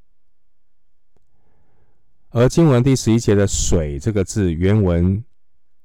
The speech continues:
和矿穴对应，和第四节的矿穴是做一个对应，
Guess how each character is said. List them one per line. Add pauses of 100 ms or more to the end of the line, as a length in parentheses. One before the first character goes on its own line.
(340)
和 (180)
矿
穴
对
应， (1300)
和
第
四
节
的
矿
穴
是
做
一
个
对
应，